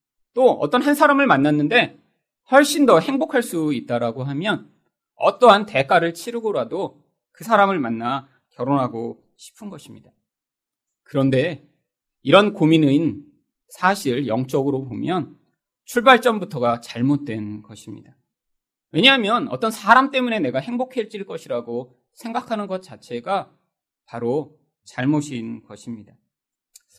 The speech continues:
여러분, 사람은 사람으로 말미암아 행복해질 수 없습니다.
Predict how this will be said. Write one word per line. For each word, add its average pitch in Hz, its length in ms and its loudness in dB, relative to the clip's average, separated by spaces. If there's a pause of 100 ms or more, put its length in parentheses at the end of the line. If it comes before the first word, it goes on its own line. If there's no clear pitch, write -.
(160)
여러분, 196 420 -4
사람은 185 720 4 (120)
사람으로 240 520 4
말미암아 123 520 -2
행복해질 196 600 -16
수 110 360 -20 (220)
없습니다. 147 720 -18